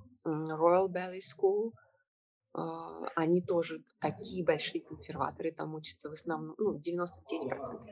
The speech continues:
там тол-, только англичане. Есть школа при Парижской опере, а, только французы там учат, конечно. И есть в Монако школа принцессы Грейс.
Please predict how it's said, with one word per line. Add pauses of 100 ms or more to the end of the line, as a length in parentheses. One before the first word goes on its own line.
там
тол-, (200)
только
англичане. (1040)
Есть
школа
при
Парижской
опере, (800)
а, (760)
только (440)
французы (100)
там
учат,
конечно. (160)
И
есть
в
Монако
школа
принцессы
Грейс.